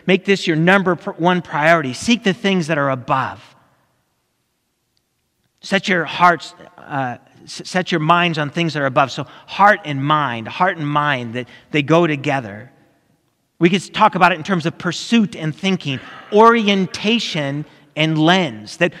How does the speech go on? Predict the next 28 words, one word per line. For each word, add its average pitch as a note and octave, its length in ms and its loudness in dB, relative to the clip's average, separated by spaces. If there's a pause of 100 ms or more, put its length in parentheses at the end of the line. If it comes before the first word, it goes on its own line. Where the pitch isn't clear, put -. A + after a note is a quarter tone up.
(100)
we G3 100 4
would F3+ 300 0
orient A#3 500 4
ourselves D#3 460 -4
at F3+ 160 -10
every B3+ 300 2
moment G3 420 2
of D3+ 180 -4
any G3+ 200 0
given G3 280 0
day, D#3 220 -2
no D3 100 -2
matter D#3 240 2
where F#3 320 2
we F#3 140 0
are, D3+ 220 4
no D3+ 100 -6
matter D3 160 -2
what D3 260 -6
day E3+ 200 0
it E3+ 80 -2
is, C3+ 180 -4
no C#3+ 60 -6
matter C#3 160 -4
what C#3 120 -14
time D#3+ 320 -8
it A#2 80 -8
is, A2 280 -16